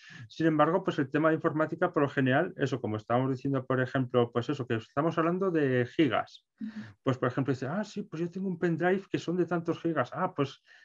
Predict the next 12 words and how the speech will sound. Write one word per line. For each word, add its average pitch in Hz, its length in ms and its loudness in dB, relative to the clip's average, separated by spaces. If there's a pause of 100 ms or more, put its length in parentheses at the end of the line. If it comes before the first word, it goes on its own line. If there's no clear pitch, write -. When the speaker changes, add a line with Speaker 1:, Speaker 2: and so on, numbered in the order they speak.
(120)
Speaker 1:
eh, 143 240 6
vi 165 140 6
en 196 80 2
la 175 140 4
clase 180 340 0
que 165 100 2
tantos 175 380 -2
gigas 185 420 0
puedes 170 320 2
almacenar 165 500 0
tal 165 200 2
cosa". 123 380 -2